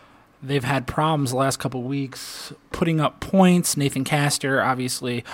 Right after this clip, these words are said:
one of the best running backs in Lee County, but if you key on him,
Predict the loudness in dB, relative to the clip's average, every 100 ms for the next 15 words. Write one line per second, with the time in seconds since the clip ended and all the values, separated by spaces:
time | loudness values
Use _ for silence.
0 | -2 0 2 2 0 0 0 2 0 -2
1 | -4 0 2 2 0 0 2 2 2 0
2 | -2 -6 -4 0 0 0 2 6 6 6
3 | 4